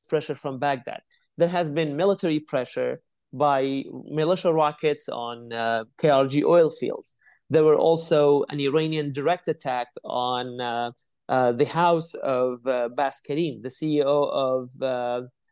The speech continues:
of, uh, of Khar Group, which, by the way, operates the, uh, K R G leg of the pipeline with a Russian firm. Uh, there was a, there were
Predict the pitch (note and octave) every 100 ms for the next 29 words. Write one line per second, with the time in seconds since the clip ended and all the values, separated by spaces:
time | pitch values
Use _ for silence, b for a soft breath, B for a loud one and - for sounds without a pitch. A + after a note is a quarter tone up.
0 | _ - B2+ B2 B2 A#2 - C3+ - -
1 | - F#3 G3 D3 A#2+ - - C3 D#3+ E3
2 | D#3 D3 C#3 - E3 E3+ E3 D#3+ B2 -
3 | C3+ A#2+ A#2 _ _ _ - C3 - E3
4 | D3 C3 D3 C3+ C3 A#2+ B2+ - D3+ C#3
5 | - A#2+ A#2 A#2 C3+ D3+ C#3+ _ _ _
6 | C#3 C#3+ C3+ C3 - C3 - _ b b
7 | b b D#3 D3+ - E3 E3+ E3+ D#3+ -
8 | - E3+ D#3+ D#3+ D#3+ - - D#3 D#3